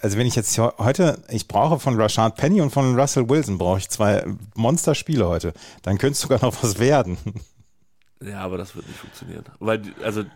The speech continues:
Speaker 2: ja. Oh Mann, oh Mann, oh Mann. Aaron Rodgers hat nur vier Komma sieben Punkte. Ach, das ist ja alles. Fantasy Football, ich hasse es jetzt schon. Ich hab, gestern hab ich mir noch den, gestern hab ich mir noch den Game Pass aufquatschen lassen in, in der Nacht- und Nebel-Aktion und, und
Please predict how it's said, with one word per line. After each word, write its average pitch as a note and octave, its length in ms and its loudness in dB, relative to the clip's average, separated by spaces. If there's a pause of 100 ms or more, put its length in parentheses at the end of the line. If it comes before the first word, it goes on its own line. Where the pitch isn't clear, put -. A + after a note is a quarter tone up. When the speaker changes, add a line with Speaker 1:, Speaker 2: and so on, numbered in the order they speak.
(220)
Speaker 2:
ja. F#2 280 -6 (840)
Oh G#2+ 360 2
Mann, G2 380 -2
oh F2 80 -4
Mann, E2+ 180 -4
oh E2 80 -6
Mann. D#2+ 200 -10 (360)
Aaron B2+ 240 0
Rodgers C3+ 300 -4
hat G#2 80 -10
nur G2+ 100 -6
vier E3 220 -8
Komma D3 180 -4
sieben C3 160 -8
Punkte. - 320 -10
Ach, - 100 -14
das - 180 -14
ist - 180 -14
ja - 80 -12
alles. D2+ 180 -16 (240)
Fantasy E3+ 320 -2
Football, C3+ 380 -2
ich A2 140 -8
hasse A#2 160 -6
es F#2+ 100 -12
jetzt G2 160 -6
schon. D#2+ 160 -14 (380)
Ich C3 80 -2
hab, D#3+ 100 -2
gestern F3 220 0
hab D#3+ 80 2
ich D3 40 -2
mir D#3 60 -2
noch D3+ 120 0
den, C#3+ 180 -2 (180)
gestern E3 240 0
hab E3+ 60 2
ich D#3+ 60 0
mir E3+ 60 2
noch D#3+ 80 2
den D3+ 140 -4
Game D3+ 180 2
Pass A#2 220 -4
aufquatschen G#2 520 -6
lassen G#2 280 -6 (240)
in, B2 140 -8
in A#2 120 -4
der A#2 120 0
Nacht- B2+ 200 -6
und A#2+ 120 -8
Nebel-Aktion B2+ 600 -2
und, A#2 200 -6
und A#2 160 -12